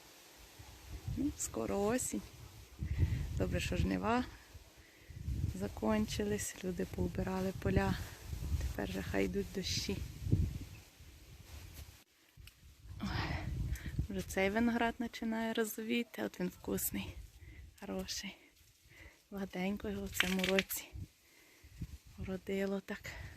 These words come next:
Хороший виноград. Аж спориш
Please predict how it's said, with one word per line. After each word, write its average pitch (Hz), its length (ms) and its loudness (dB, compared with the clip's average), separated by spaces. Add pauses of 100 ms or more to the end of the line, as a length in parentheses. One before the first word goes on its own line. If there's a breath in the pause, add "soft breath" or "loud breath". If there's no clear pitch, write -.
(800 loud breath)
Хороший 190 380 -6
виноград. 185 680 -4 (1160 loud breath)
Аж 185 180 -2
спориш 233 580 4